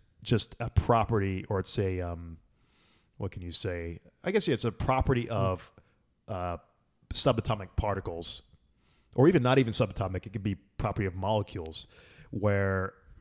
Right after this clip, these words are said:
Speaker 1: basically particles are like tiny magnets, and the spin of that particle would be, um, the magnetic moment of that particle, which is like, if you can picture a bar magnet, a spin would be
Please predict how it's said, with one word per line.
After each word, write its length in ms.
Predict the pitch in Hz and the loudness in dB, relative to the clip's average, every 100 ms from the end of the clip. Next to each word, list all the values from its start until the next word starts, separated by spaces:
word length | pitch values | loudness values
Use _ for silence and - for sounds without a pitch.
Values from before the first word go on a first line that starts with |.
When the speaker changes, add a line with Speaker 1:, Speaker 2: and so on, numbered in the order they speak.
| - _ _ _ _ - 127 101 - | -20 _ _ _ _ -20 -20 -20 0
Speaker 1:
basically 440 | 135 160 - 117 101 | 4 4 4 2 0
particles 600 | - - 131 120 107 101 | -2 2 4 4 0 0
are 100 | 101 | -2
like 320 | 98 95 - | -2 -4 -2
tiny 300 | - 110 95 | -2 -2 -4
magnets, 600 | 90 87 85 78 - - - _ - - - | -6 -10 -10 -14 -16 -16 -18 _ -18 -14 -6
and 120 | 107 | -4
the 60 | 95 | 2
spin 480 | - - 170 165 127 | 0 2 4 6 4
of 160 | 98 | 2
that 280 | 107 101 - | 0 -2 -2
particle 420 | 113 101 98 101 | -2 0 -2 -2
would 220 | 95 92 82 | -2 -4 -4
be, 380 | 101 101 101 - | -2 -2 -4 -8
um, 480 | 95 90 87 90 87 _ _ _ _ _ _ | -8 -6 -6 -10 -12 _ _ _ _ _ _
the 140 | - 117 | -2 0
magnetic 540 | 107 110 104 107 104 | 2 0 0 -4 -4
moment 380 | 110 110 101 95 | -2 0 -2 -6
of 60 | 101 | -10
that 180 | 90 - | -8 -4
particle, 440 | 98 90 - 87 | -4 -4 -6 -6
which 180 | 90 107 | -4 -4
is 140 | 90 | -2
like, 200 | 90 92 | -2 -4
if 100 | 98 | -4
you 60 | 104 | 2
can 220 | 110 98 | 2 4
picture 380 | - 123 - 104 | 4 4 2 -2
a 60 | |
bar 300 | 87 101 104 | -2 2 2
magnet, 460 | 101 90 87 87 - - - - _ - | 2 -2 -6 -10 -14 -20 -20 -20 _ -2
a 60 | - | -2
spin 340 | - 135 120 | 4 4 4
would 200 | 110 92 | 0 0
be 340 | 104 98 98 | 0 0 -4